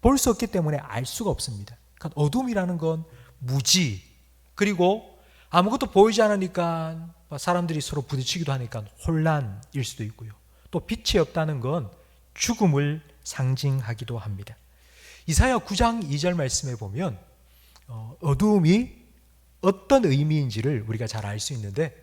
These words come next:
우리 화면을 보면서 함께 읽어보겠습니다. "흑암에 행하던 백성이 큰 빛을 보고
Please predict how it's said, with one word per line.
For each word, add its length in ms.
우리 80
화면을 300
보면서 540
함께 260
읽어보겠습니다. 880
"흑암에 640
행하던 480
백성이 580
큰 220
빛을 400
보고 580